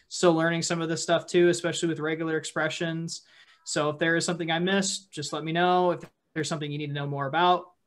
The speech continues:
ask. You know, you're not gonna hurt my feelings in any way for stopping me, um, presenting.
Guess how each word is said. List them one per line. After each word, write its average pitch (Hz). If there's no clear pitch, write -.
ask. 156
You 151
know, 139
you're 143
not 160
gonna 156
hurt 147
my 143
feelings 143
in 139
any 139
way 139
for 135
stopping 139
me, 135
um, 131
presenting. 131